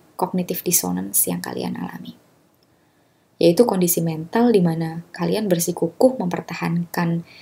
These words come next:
identitas dan ideologi kalian sebagai Muslim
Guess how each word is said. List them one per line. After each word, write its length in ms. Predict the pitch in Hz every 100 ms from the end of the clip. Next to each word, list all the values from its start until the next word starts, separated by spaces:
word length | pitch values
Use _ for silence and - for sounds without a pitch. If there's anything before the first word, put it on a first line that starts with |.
| - - -
identitas 640 | 175 175 165 170 - - 175
dan 80 |
ideologi 480 | 165 170 170 165 170
kalian 320 | 175 170 165
sebagai 400 | 165 - 165 170
Muslim 480 | 165 165 208 240 269